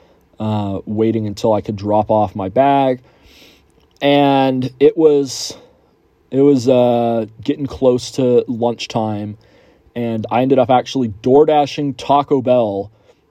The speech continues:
to the airport so that I could eat some lunch. I had totally skipped breakfast 'cause my flight was at seven,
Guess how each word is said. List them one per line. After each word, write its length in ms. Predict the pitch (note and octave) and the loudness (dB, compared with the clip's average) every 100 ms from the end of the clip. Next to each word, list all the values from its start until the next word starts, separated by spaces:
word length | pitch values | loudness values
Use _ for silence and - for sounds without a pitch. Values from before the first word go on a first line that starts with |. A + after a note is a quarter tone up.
| _ | _
to 220 | - F3 | -4 -2
the 180 | E3 - | 2 0
airport 640 | C#3+ C#3+ - G#2+ G2+ - _ _ _ _ | 2 0 0 -4 -4 -8 _ _ _ _
so 180 | - B2 | -10 -6
that 100 | A#2 | -4
I 80 | A2+ | -6
could 160 | A2+ | -6
eat 140 | B2+ C3 | -4 -4
some 180 | - A#2+ | -4 -4
lunch. 540 | A2 G#2 G2+ - - A2 | -4 -4 -8 -12 -12 -8
I 80 | |
had 160 | A2 A2 - - | -6 -8 -10 -6
totally 300 | C#3+ C3+ B2 | -4 -2 -4
skipped 280 | - A#2 G#2+ | -4 -8 -4
breakfast 520 | G#2+ - G2+ F#2+ - | -6 -6 -10 -14 -12
'cause 120 | G#2+ | -10
my 140 | G#2 | -10
flight 460 | G2+ - C3+ D3+ D3+ | -12 -2 2 2 2
was 200 | C3+ A2+ | -2 -4
at 120 | A2+ | -6
seven, 720 | - - E3+ E3+ A#2 A2 A#2+ | -8 0 0 2 -2 -8 -10